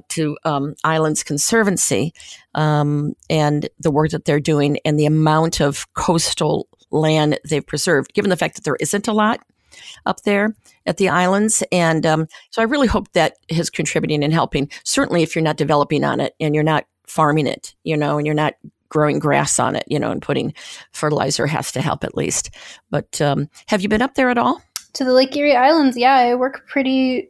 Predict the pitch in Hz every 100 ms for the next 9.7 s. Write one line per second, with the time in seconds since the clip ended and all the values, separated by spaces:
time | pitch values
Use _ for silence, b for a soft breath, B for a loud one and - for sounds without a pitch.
0 | - - 233 226 - 302 262 226 220 -
1 | 233 233 269 254 247 254 254 233 214 226
2 | 220 220 B B B B 247 277 - -
3 | 233 220 247 240 240 - 233 233 - -
4 | 233 247 226 208 220 233 - 269 269 233
5 | 226 214 - 269 233 233 233 262 262 240
6 | 226 226 226 233 226 233 226 - 233 226
7 | - 247 247 233 220 233 233 247 - -
8 | - 240 240 269 285 233 233 226 247 240
9 | 233 233 226 - 302 -